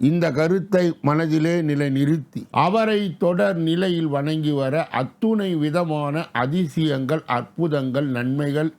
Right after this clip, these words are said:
இன்பங்கள் தாராளமாக அவர்களுடைய வாழ்க்கையிலே கிடைக்கும் என்றால் சிறிதளவும் அதில் சந்தேகம் இல்லை.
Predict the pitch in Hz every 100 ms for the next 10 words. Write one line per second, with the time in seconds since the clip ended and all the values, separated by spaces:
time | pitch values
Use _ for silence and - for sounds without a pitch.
0 | 127 131 165 175 165 143 156 123 120 131
1 | 156 160 165 160 160 160 160 - 117 120
2 | 117 120 117 113 113 117 135 - 139 131
3 | 127 131 135 - 110 147 - 151 139 120
4 | 123 123 - _ _ 156 160 170 175 180
5 | 175 196 190 127 131 131 156 - 120 131
6 | 139 120 143 - 113 101 104